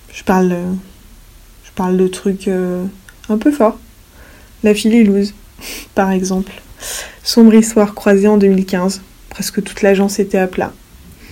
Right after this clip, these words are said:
Elle m'a accompagnée alors qu'elle-même a traversé une épreuve.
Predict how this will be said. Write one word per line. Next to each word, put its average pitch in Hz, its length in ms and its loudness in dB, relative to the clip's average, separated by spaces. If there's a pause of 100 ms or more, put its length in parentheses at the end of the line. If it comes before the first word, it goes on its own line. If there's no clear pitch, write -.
(1120)
Elle 214 80 2
m'a 202 160 6
accompagnée 208 720 4
alors 185 200 0
qu'elle-même 202 320 2
a 196 80 2
traversé 190 460 -6
une 185 80 -2
épreuve. 190 460 -4